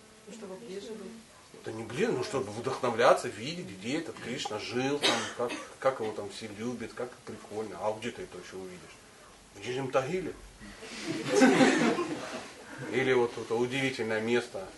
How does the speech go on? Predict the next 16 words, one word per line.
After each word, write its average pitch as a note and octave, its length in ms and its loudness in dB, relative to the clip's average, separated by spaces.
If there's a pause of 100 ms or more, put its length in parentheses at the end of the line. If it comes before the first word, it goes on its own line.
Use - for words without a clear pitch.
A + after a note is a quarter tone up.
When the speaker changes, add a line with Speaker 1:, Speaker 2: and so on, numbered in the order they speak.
(200)
Speaker 2:
силы, A2+ 380 -2
о G2 60 0
котором G2+ 420 -4
вы G2 100 -4
сказали, G2 420 -4
я F2+ 100 -8
ж - 100 -12
не A2 100 -4
выговорю, A2+ 400 -2 (100)
оно F2+ 180 -12
ж - 120 -14
где-то G2+ 200 -8
недалеко, B2+ 600 2
а - 80 -2
я A2 180 0
ж - 40 -8